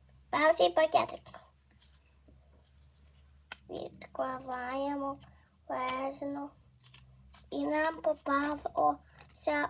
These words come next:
ось отаке яєчко. Другий пакетик от такий кавунчик. Відкриваємо його. От впала вже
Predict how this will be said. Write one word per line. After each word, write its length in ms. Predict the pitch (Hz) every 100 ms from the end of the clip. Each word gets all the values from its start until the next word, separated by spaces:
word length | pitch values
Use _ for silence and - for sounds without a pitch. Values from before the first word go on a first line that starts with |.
| -
ось 380 | - 269 277 -
отаке 840 | 277 262 269 277 269 277 277 277 277 - - -
яєчко. 560 | - - - - 135 135 - - - - - - - - - - - - - - - - - - - - - - -
Другий 440 | - 269 277 302 302
пакетик 600 | - 277 285 277 285 -
от 100 | 277 - - _ - -
такий 280 | - 175 127
кавунчик. 800 | 254 240 233 285 302 - - - - -
Відкриваємо 760 | 262 - 254 240 240 - - -
його. 240 | - - - _ - - - - - - - - - - - - - - - - - - - _ _ - - - - - - _ _ _ _ _ _ _ - - -
От 160 | - - -
впала 460 | - 269 262 277 294
вже 380 | 285 285 285